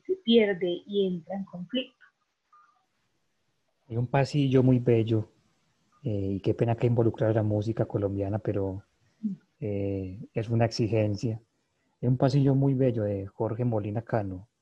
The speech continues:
Speaker 2: es un clásico de la música colombiana, Las Acacias, que plantea precisamente eso,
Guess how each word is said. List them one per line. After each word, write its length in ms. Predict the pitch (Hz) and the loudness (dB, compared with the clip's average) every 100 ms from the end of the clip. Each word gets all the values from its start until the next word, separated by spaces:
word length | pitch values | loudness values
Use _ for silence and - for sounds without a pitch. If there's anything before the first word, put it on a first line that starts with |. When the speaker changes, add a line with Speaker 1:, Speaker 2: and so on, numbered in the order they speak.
| _ _ - | _ _ -12
Speaker 2:
es 120 | 123 | -6
un 100 | 120 | -6
clásico 460 | - 127 110 95 113 | -2 -2 -2 -6 -4
de 60 | |
la 80 | 101 | -4
música 240 | 104 117 110 | -4 -4 -4
colombiana, 460 | 104 98 107 101 | -4 -6 -8 -8
Las 160 | 98 98 | -10 -12
Acacias, 600 | 95 110 98 104 113 - _ _ _ _ _ - | -10 -8 -8 -8 -8 -10 _ _ _ _ _ -14
que 580 | 110 101 98 98 98 - _ _ - - | -8 -6 -6 -8 -10 -16 _ _ -20 -12
plantea 360 | 113 110 117 | -10 -8 -6
precisamente 560 | 127 117 110 123 101 - _ _ _ _ | -6 -4 -4 -6 -8 -14 _ _ _ _
eso, 280 | 131 107 | -8 -8